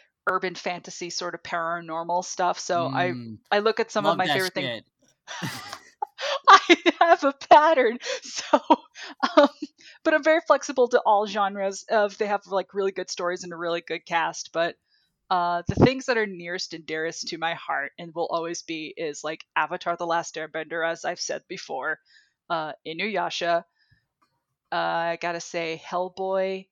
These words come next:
Speaker 1: Recently,
Speaker 2: I
Speaker 1: m-
Speaker 2: fucking love Hellboy. Oh my God.
Speaker 1: Oh,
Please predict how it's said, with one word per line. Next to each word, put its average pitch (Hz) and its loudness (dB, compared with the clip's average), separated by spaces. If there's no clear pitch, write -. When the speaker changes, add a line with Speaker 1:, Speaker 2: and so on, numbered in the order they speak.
Speaker 1:
Recently, 208 -8
Speaker 2:
I - -18
Speaker 1:
m- 104 -18
Speaker 2:
fucking 131 -10
love 117 -6
Hellboy. 110 -10
Oh 131 -8
my - 4
God. - 2
Speaker 1:
Oh, - -16